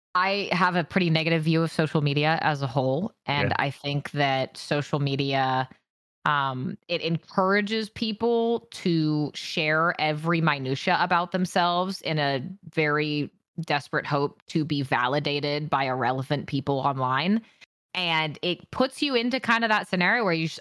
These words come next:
Speaker 1: overshare things about yourself and you build relationships that, uh, maybe aren't exactly what you really think they are. Maybe, again, they, someone thinks they're friends with you, but in reality, that's not actually the case.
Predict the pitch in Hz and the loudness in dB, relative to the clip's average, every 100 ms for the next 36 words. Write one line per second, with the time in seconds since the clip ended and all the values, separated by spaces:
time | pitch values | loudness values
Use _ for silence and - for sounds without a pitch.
0 | - 170 160 175 160 156 147 190 - 160 | -2 0 2 2 0 0 2 0 0 -2
1 | 139 143 139 110 135 - 104 78 - - | 0 2 2 0 -4 0 0 0 -4 -10
2 | - 147 143 143 147 139 151 151 156 139 | -6 -4 -4 -2 -2 2 0 0 0 -2
3 | 143 - 156 151 - - 143 135 - - | -4 -4 -4 -4 -6 -6 -2 -2 -2 -6
4 | 73 - 82 - 143 147 139 120 135 - | -6 -4 -8 -8 -4 -2 0 0 -2 -2
5 | 160 - 139 - 143 143 135 - 160 160 | -2 2 0 0 0 0 -2 0 2 2
6 | 143 143 156 127 131 156 147 139 135 135 | 0 -2 0 -2 -2 -4 -4 -2 2 2
7 | 123 135 143 139 120 143 127 117 139 - | 0 -2 -2 -2 -2 -2 -2 -2 -4 -8
8 | - - - 165 165 151 151 - 165 147 | -16 -6 0 2 2 0 0 0 0 -2
9 | 151 143 139 143 - - 143 147 151 143 | -2 -2 0 0 -2 -4 -2 0 2 2
10 | 147 143 143 - 143 - 143 - - 151 | 0 0 -2 0 -2 0 -2 -2 -4 -2
11 | 156 151 147 156 170 - - - | 0 0 -2 -2 -4 -4 -10 -18